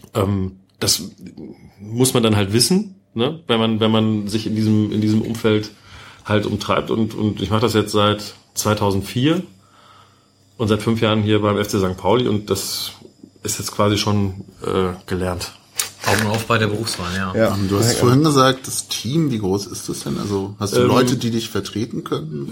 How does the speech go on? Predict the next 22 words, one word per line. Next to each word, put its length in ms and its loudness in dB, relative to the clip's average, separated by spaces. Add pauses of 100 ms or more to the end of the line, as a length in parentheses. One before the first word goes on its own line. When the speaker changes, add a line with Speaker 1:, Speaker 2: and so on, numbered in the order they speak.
Speaker 4:
oder? 100 -6
Speaker 1:
Genau, 160 4
also 180 2
wir 100 6
haben, 200 2
wir 120 2
sind, 180 -2
jetzt 140 -2
muss 100 0
ich 80 2
ja 40 -4
kurz 200 -4
gucken, 280 -4
wir 160 -4
sind, 280 -4
damit 200 -2
ich 80 -14
keinen 120 -4
vergesse, 480 -2
wir 100 -4
sind 340 -2
derzeit, 840 2